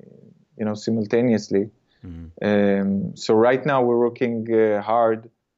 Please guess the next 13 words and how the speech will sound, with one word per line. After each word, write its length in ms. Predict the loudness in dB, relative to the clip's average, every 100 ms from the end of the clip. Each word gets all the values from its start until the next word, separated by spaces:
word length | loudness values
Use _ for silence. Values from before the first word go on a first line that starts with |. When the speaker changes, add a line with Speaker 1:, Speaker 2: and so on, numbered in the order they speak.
| _ -10
Speaker 1:
on 420 | -6 -4 -4 -4
the 100 | -4
theme 300 | -4 -2 2
builder 380 | 2 2 2 -2
and 100 | -2
everything 420 | -4 -6 -6 -4
that, 220 | -2 -4 -4
uh, 840 | -2 -2 -2 -2 -2 -4 -6 -6 -6
is 120 | 0
involved 560 | 0 2 0 0 -2
in 180 | -4 0
that, 360 | 2 2 2 -4
and 200 | -8